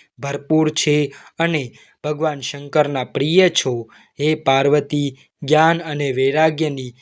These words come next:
સિદ્ધિ માટે ભિક્ષા પ્રદાન કરો છો. ભગવતી પાર્વતી મારી માતા છે. ભગવાન મહેશ્વર મારા પિતા છે. શિવના બધા ભક્તો મારા ભાઈ બહેન છે અને ત્રણેય લોક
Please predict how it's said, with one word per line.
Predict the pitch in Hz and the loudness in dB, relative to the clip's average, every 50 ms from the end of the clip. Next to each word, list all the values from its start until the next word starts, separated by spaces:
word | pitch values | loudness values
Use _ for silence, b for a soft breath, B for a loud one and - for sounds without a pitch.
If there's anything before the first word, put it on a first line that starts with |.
| b b | b b
સિદ્ધિ | - - - 151 135 123 - 156 151 143 | -8 -4 -4 -4 -4 -2 0 0 0 0
માટે | 135 131 131 135 135 135 - 147 143 147 143 139 B B B B B B | 0 -2 -2 -2 -2 -2 0 2 2 2 2 -2 B B B B B B
ભિક્ષા | 127 147 143 - - - 160 151 | -6 -4 -4 -2 0 2 2 0
પ્રદાન | - - 131 135 131 147 151 160 160 160 | 0 -2 -4 -2 0 2 2 2 2 0
કરો | 160 - 156 147 151 151 | 0 2 4 6 6 4
છો. | 151 147 - 156 151 151 147 143 B B B B B B - | 4 2 4 4 6 6 4 2 B B B B B B -6
ભગવતી | 147 147 143 139 165 165 156 160 - 165 156 151 | -4 -4 -2 0 0 0 0 2 0 0 0 0
પાર્વતી | 151 - 139 135 135 139 135 147 143 143 - 147 147 143 | 2 2 2 2 2 2 0 0 -2 -2 -2 -2 -2 -2
મારી | 135 131 127 131 135 135 135 | -4 -6 -4 -2 -2 -2 -2
માતા | 127 120 117 120 120 _ - 165 170 165 | -2 -6 -6 -6 -6 _ 0 0 0 0
છે. | 156 - - 123 120 117 110 _ b b b b b b - | 0 -6 -10 -10 -12 -12 -14 _ b b b b b b -14
ભગવાન | 139 135 131 139 156 151 147 139 | -14 -8 -2 0 0 0 0 -2
મહેશ્વર | 131 131 135 120 135 143 143 - - 156 151 147 143 143 B B B - | -6 -8 -8 -6 -6 -6 -6 -6 -2 -2 -2 -2 -4 -6 B B B -12
મારા | 143 143 147 147 139 | -8 -6 -6 -6 -6
પિતા | 135 - 143 - - 160 165 170 | -8 -10 -10 -6 -2 0 0 0
છે. | 160 - - - 131 123 120 117 b b b b b | 0 -2 -8 -12 -12 -12 -14 -16 b b b b b
શિવના | - - 156 156 156 156 151 151 139 127 | -8 -6 -4 -4 -4 -4 -4 -6 -6 -6
બધા | 123 123 135 131 127 151 160 160 143 | -6 -6 -6 -2 0 2 2 2 0
ભક્તો | 120 - 135 127 - _ - - 165 147 131 - b b b b - | -2 -6 -10 -10 -12 _ -10 -8 -8 -8 -8 -12 b b b b -10
મારા | 139 143 143 139 139 131 | -6 -6 -4 -4 -4 -6
ભાઈ | - - 117 127 143 151 | -8 -6 -2 0 0 2
બહેન | 156 143 151 147 147 151 156 151 | 2 4 4 4 4 2 0 -2
છે | 143 - 151 147 151 147 147 B B B B B - | -4 -2 0 0 0 -2 -4 B B B B B -2
અને | 170 160 156 143 | 0 2 2 0
ત્રણેય | 143 - 135 143 147 156 165 165 156 | 0 2 2 2 4 4 4 2 0
લોક | 139 131 139 151 156 147 | 0 0 2 2 2 2